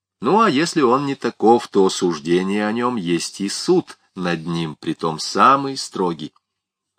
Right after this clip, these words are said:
Самозванец только у начала своего пути. Он хотел бы его пройти, уподобившись Пимену, то есть не разбрасывая себя на пятаки,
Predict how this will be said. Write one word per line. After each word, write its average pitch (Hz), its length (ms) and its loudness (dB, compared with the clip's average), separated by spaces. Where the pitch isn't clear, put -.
Самозванец 90 800 -2
только 98 260 -2
у 131 220 0
начала 131 480 -2
своего 90 400 -4
пути. - 340 -16
Он 202 220 6
хотел 220 420 2
бы 185 100 6
его 180 240 6
пройти, 175 440 2
уподобившись 190 880 2
Пимену, 80 580 -2
то 151 100 2
есть 156 300 2
не 190 260 4
разбрасывая 180 920 2
себя 90 300 -2
на 87 100 -4
пятаки, 110 600 -4